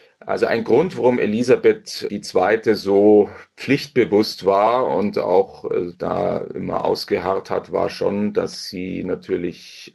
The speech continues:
äh, ja nur aufgrund dieser Krise der britischen Monarchie nach dem Rückzug von Edward, äh, dem Achten auch über eben den Bruder und dann als Tochter des Bruders in ihr Amt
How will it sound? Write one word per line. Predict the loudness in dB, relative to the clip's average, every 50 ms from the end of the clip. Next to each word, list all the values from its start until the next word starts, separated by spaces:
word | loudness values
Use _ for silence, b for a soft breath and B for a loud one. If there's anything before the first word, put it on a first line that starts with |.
| -4
äh, | -2 -2 -2
ja | 0 0 -2 -2
nur | 0 -2 -2 -2 -2 -2 -2
aufgrund | -6 -8 -12 -10 -4 -4 -2 -2 -4 -6 -10
dieser | -14 -14 -6 -2 0 0 0 0 -2 -4 -8 _ _ _
Krise | -16 -12 -10 -8 -6 -4 -4 -2
der | 0 0 -2
britischen | -2 -4 -6 -6 -4 -6 -6 -6 -6
Monarchie | -6 -6 -6 -6 -6 -8 -10 -10 -8 -8
nach | -6 -6 -8 -8 -10
dem | -10 -8 -8 -6 -6 -6 -8 -8 -10 -10
Rückzug | -10 -10 -10 -10 -12 -14 -12 -12 -12
von | -12 -12 -12 -12 -10
Edward, | -12 -8 -4 -2 -2 -2 -4 -8 -14
äh, | -12 -10 -8 -8 -10 -10 -10
dem | -10 -10 -10 -6 -6
Achten | -6 -6 -6 -10 -14 _ -8 -8 -8 -8 -10 -8
auch | -4 -2 0 0 0 -2 -6 -16 -16 -14
über | -12 -10 -4 -2 0 0 2 2 0 -2 -4 -6 -12 -20 -20 -20 _ _ _ _
eben | -14 -12 -10 -8
den | -8 -8 -8 -6
Bruder | -4 -4 0 2 2 2 4 2 0
und | -2 -2 -2
dann | -4 -4 -4 -4
als | -4 -6 -8 -8
Tochter | -6 -6 -6 -4 -4 -4
des | -4 -4 -6 -8
Bruders | -10 -12 -6 0 2 2 2 0 -2 -8 -10 -10 -10 -10 -8
in | -8 -6 -6
ihr | -6 -4 -4
Amt | -4 -4 -6 -6 -8 -12 -14 -18 -18 -18